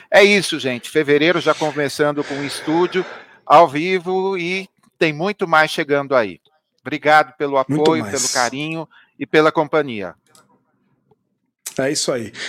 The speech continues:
Speaker 2: Mandar um abraço aqui pra quem che-, que deixou um comentário, a Reisla, é isso, minha irmã? Espero ter acertado o teu nome aí. Beijo, meus irmãos, um beijo em você também, fica com Deus. Todo mundo que esteve com a gente, Marcelo também que chegou por aqui, um abraço,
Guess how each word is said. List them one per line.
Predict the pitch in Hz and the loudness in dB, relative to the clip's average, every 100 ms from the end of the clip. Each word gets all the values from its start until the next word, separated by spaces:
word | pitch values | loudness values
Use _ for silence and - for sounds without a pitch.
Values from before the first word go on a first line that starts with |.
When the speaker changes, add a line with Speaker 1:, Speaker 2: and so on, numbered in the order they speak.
| - | -4
Speaker 2:
Mandar | 170 208 | -2 -2
um | |
abraço | 170 165 185 - | -2 -2 -4 -6
aqui | 160 175 | -6 -4
pra | 175 156 135 123 127 | -2 -2 -2 -6 -6
quem | 151 | -8
che-, | 143 143 | -6 -6
que | 135 - | -6 -6
deixou | 127 139 131 127 147 | -6 -4 -4 -2 -4
um | 139 | -4
comentário, | 135 131 139 143 127 | -4 -2 -2 -2 -4
a | 113 - - - | -8 -14 -20 -8
Reisla, | 120 185 233 135 135 | -2 -2 -2 -4 -4
é | 214 | -4
isso, | 254 151 | -4 -6
minha | 123 | -4
irmã? | 117 107 - | -6 -10 -8
Espero | 160 156 | -8 -4
ter | 160 | -4
acertado | 156 156 151 | -4 -4 -6
o | - | -6
teu | 143 | -8
nome | 127 120 | -6 -4
aí. | 110 98 - - - - | -6 -8 -12 -14 -14 -6
Beijo, | 131 233 214 | -2 -2 -2
meus | 220 196 | -4 -4
irmãos, | 170 135 127 | -4 -6 -6
um | 156 | -4
beijo | 170 165 | -2 -4
em | |
você | 151 151 156 | -6 -4 -4
também, | 135 123 113 | -4 -4 -4
fica | 160 | -4
com | - 135 | -4 -6
Deus. | 113 107 | -6 -4
Todo | 220 233 | -4 -2
mundo | 214 220 175 | -4 -4 -4
que | 208 - - - | -4 -4 -10 -10
esteve | - 185 | -6 -4
com | 185 | -4
a | 135 | -4
gente, | 165 190 160 | -2 -4 -4
Marcelo | 156 139 180 170 | -4 -2 -4 -4
também | 147 151 | -6 -6
que | 147 | -4
chegou | 135 139 | -4 -4
por | 135 | -4
aqui, | 113 - 156 | -6 -4 -4
um | |
abraço, | 131 127 151 143 - | -4 -4 -4 -4 -8